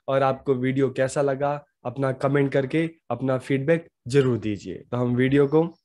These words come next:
स्टार्ट करते हैं। Theories of entrepreneurship। तो अगर हम देखते हैं, अलग-अलग टाइम में अलग-अलग थिंकर्स जो थे, उन्होंने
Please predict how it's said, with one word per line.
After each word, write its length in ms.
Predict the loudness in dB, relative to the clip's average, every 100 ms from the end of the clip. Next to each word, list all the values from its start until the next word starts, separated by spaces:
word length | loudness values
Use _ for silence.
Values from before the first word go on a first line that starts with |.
| _
स्टार्ट 360 | -8 0 0 2
करते 280 | -2 0 -4
हैं। 180 | -4 -10 _ _ _ _ _ _ -20 -20 _ _ _ _ _ _ _ _ _ _ _ _ _ 0
Theories 360 | 4 6 4 4
of 160 | 2 0 -6 0
entrepreneurship। 720 | 2 2 0 0 0 0 0 0 _ _ _ _ _ 0
तो 60 | 0
अगर 360 | 2 0 2
हम 160 | 0 0
देखते 340 | -2 -4 -6
हैं, 300 | -4 -2 -2
अलग-अलग 480 | 0 2 2 0 -2 -2
टाइम 280 | -4 -4
में 180 | -4 -2
अलग-अलग 560 | 0 2 2 0 -2 -8 _ -6
थिंकर्स 400 | -6 0 0 0
जो 220 | 0 -2
थे, 260 | 0 -2 -2
उन्होंने 560 | -2 -4 -2 -2 -2